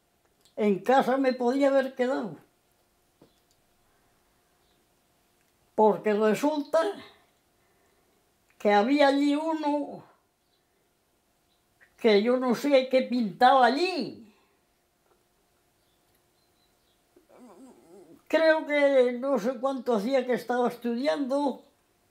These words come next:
y no sabía, no sacaba un aprobado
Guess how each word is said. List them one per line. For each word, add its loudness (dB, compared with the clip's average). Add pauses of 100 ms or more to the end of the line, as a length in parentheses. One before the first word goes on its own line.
(500)
y -2
no 2
sabía, 0 (560)
no -4
sacaba -2
un -4
aprobado -2